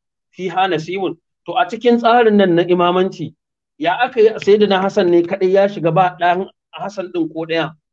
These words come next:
Fa qala, sai ce, "La wallahi ya aba ar-Rahim, ma li Muhammadin fiha nasibun ghayrana." Ba wani wanda yake da na rabo cikin iyalan Annabi Muhammad in ba mu, ma'ana, duk wanda ba daga zuriyar al-Imam Hussein ya fito ba,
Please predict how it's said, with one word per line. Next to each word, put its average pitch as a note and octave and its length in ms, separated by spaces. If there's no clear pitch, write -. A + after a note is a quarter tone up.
Fa C#3 160
qala, F3+ 260
sai F3 240
ce, E3 220
"La E3+ 180
wallahi D3 460
ya D#3+ 160
aba D3 420
ar-Rahim, C3 640
ma D#3 320
li F3+ 100
Muhammadin E3 640
fiha E3 400
nasibun D3+ 640
ghayrana." D3+ 760
Ba F3+ 220
wani F3+ 200
wanda F#3+ 300
yake E3+ 220
da C#3+ 80
na C#3 200
rabo C#3 280
cikin E3+ 500
iyalan D#3+ 380
Annabi D3+ 320
Muhammad C3+ 440
in E3 140
ba C#3+ 140
mu, C3 140
ma'ana, D#3+ 520
duk G3 120
wanda B3 280
ba G3+ 160
daga E3 200
zuriyar F3+ 320
al-Imam D#3+ 280
Hussein D3+ 360
ya C#3+ 140
fito D3 280
ba, C#3+ 180